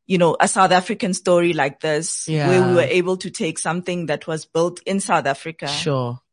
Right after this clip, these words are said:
Speaker 1: into another country. Um, and when we engage with our global counterparts, you know, the, the, the Tyme Bank story is amazing, even for, for developed countries like the U S and the U K,
Speaker 2: Mm.
Speaker 1: because those banking systems are so,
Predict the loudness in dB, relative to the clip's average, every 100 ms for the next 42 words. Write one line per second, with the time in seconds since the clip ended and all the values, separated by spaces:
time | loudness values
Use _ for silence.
0 | 0 0 2 0 0 0 0 -2 -4 -6
1 | -8 -12 -12 -14 -18 _ _ 0 2 4
2 | 2 4 2 2 2 2 2 2 2 -2
3 | -2 -2 -2 0 0 0 -6 _ 0 0
4 | 0 -6 -6 -6 -8 -8 -8 -8 -4 -2
5 | 0 0 0 0 -4 -4 -4 -2 -2 0
6 | -2 -2 -4 -2 0 -2 -4 -4 -2 -2
7 | -4 -6 -4 -4 -2 -2 0 -2 -4 -4
8 | -2 -2 0 -2 -4 -8 -6 -8 -10 -12
9 | -10 -10 -6 -2 0 -2 -4 -8 -8 -8
10 | -8 -6 -6 -8 -14 -6 -4 -2 -4 2
11 | 4 4 4 4 2 0 0 -2 -4 -6
12 | -4 -2 -2 -4 -2 0 0 0 2 2
13 | 0 -6